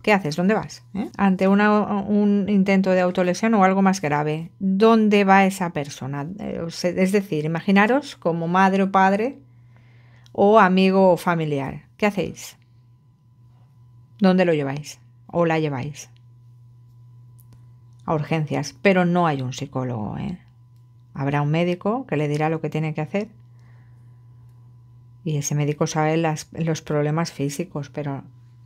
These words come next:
eh, la depresión es también,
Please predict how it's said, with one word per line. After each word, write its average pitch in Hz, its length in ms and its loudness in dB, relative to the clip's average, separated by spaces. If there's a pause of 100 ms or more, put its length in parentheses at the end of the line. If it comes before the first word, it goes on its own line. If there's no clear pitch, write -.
(500)
eh, 170 200 -8 (240)
la 156 120 -8
depresión 156 800 -2
es 185 300 -4
también, 151 720 -6